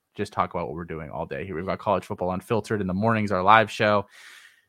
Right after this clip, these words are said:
Just, like, guys, like, what are you doing? Go ahead, go check out campus canton dot com. Check out the Twitter feed. Check out all this stuff 'cause you can just see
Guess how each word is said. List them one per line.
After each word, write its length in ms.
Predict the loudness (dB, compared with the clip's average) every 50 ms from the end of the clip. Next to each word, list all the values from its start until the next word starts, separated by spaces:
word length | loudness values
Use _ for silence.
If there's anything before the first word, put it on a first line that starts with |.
| _ -8
Just, 260 | -6 -6 -6 -4 -4
like, 200 | -4 -4 -4 -2
guys, 280 | -2 -2 0 -2 -2 -6
like, 140 | -10 -12 -10
what 80 | -10
are 40 | -10
you 60 | -10
doing? 220 | -10 -10 -10 -10 -8
Go 140 | -6 -4 -4
ahead, 220 | -2 -2 -4 -2
go 120 | -2 -4
check 180 | -4 -4 -4 -4
out 140 | -4 -6 -6
campus 240 | -10 -10 -10 -10 -12
canton 280 | -10 -10 -10 -8 -8
dot 120 | -10 -8 -6
com. 220 | -6 -6 -6 -6
Check 180 | -6 -6 -4 -2
out 100 | -2 -4
the 60 | -4
Twitter 280 | -6 -8 -8 -6 -6 -8
feed. 220 | -10 -10 -12 -12
Check 200 | -10 -10 -8 -8
out 80 | -8 -6
all 140 | -4 -4 -4
this 140 | -4 -6 -12
stuff 220 | -12 -12 -14 -14 -14
'cause 120 | -16 -16
you 80 | -16 -14
can 140 | -12 -10 -10
just 160 | -10 -10 -12
see 560 | -14 -10 -8 -6 -6 -6 -6 -6 -8 -10 -12